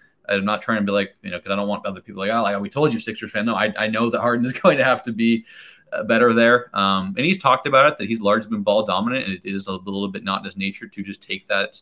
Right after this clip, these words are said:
catch and shoot three, but, um, he's gotta make good decisions off the catch. And, you know, whether that's taking the three or getting that floater, getting to the rim, um, they're gonna have to be really good because the Sixers are going to, or the Raptors are gonna throw a lot of, a lot of attention at Joel, and rightfully so.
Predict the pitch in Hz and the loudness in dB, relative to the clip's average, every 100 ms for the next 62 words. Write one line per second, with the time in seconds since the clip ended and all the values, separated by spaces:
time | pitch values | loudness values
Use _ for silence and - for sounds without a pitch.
0 | _ - 104 107 - 110 - 110 151 98 | _ -8 -6 -6 -14 -14 -8 -6 -4 -4
1 | 87 - _ _ - 95 95 90 90 101 | -4 -6 _ _ -4 0 0 0 -4 -4
2 | 110 123 131 127 123 131 156 170 131 92 | 2 2 2 -2 -4 -6 -6 -4 -2 -2
3 | - - 95 87 - 90 90 90 95 90 | -2 -8 -4 -4 -4 -14 -14 -12 -8 -4
4 | 95 95 95 92 92 - 110 113 127 117 | -4 -2 -2 -2 -4 -6 -6 -4 -8 -6
5 | 127 131 113 104 107 104 - 107 107 113 | -4 -2 -2 -2 0 -2 -2 -2 0 0
6 | 101 107 101 95 101 110 117 _ _ _ | -2 -6 -4 -2 0 0 -4 _ _ _
7 | _ 95 90 90 107 123 135 139 139 135 | _ -6 -4 -2 2 2 2 -2 -2 0
8 | 160 110 - 92 - 104 - 104 101 101 | -2 -4 -6 -8 -8 -10 -10 -10 -4 -2
9 | 110 107 - 113 113 104 101 95 98 104 | -2 -6 -4 -2 -2 -2 -4 0 0 0
10 | 117 117 117 117 - 139 151 98 92 196 | -6 -6 -8 -6 0 4 6 4 2 4
11 | 202 - 101 95 - - - _ _ _ | 4 2 -2 -2 -12 -20 -20 _ _ _
12 | _ _ _ _ 98 - - 90 98 101 | _ _ _ _ -14 -12 -6 0 2 2
13 | 98 107 107 117 104 123 147 98 - - | 0 -6 -4 -4 -2 2 2 2 -2 -2
14 | 110 - 151 101 | -6 0 2 2